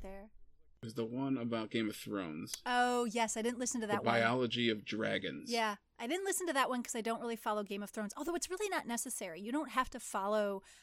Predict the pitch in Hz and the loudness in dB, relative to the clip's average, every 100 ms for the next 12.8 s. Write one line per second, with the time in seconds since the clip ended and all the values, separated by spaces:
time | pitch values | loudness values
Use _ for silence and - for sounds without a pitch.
0 | _ 220 196 190 202 196 202 226 226 226 | _ -4 -4 -4 -4 0 2 2 2 0
1 | 220 220 220 214 196 190 185 - 220 208 | 0 0 -2 -2 -2 -2 -6 -4 -2 -2
2 | 208 202 - - 180 - 185 247 254 269 | -2 -6 -8 -10 -8 -6 -4 -4 -2 0
3 | 269 - 220 196 190 185 180 196 175 175 | -2 -4 -4 -4 -4 -6 -6 -6 -8 -8
4 | 175 - - - - - - - - - | -8 -8 -10 -8 -10 -10 -10 -12 -18 -20
5 | - - - 349 311 - 277 269 285 311 | -20 -4 4 4 4 0 -4 0 2 4
6 | 403 466 440 349 330 - 240 - 262 - | 2 0 0 0 -2 -2 0 0 0 -6
7 | 254 208 208 190 190 185 190 - - _ | -10 -6 -4 -4 -4 -4 -6 -8 -14 _
8 | - 269 247 - _ - - 294 294 349 | 0 2 2 -2 _ -12 -8 -2 0 2
9 | 403 370 339 320 294 - 254 247 247 220 | 0 0 0 0 0 0 0 0 -2 -2
10 | 233 214 185 185 175 - 202 196 220 226 | -2 -2 -4 -10 -12 -6 -4 -2 -2 0
11 | 220 208 - - 269 320 359 381 370 359 | 0 -2 -2 -6 -4 -2 -2 -2 -2 -4
12 | 359 - - 277 - - - | -6 -8 -2 -2 -2 -4 -4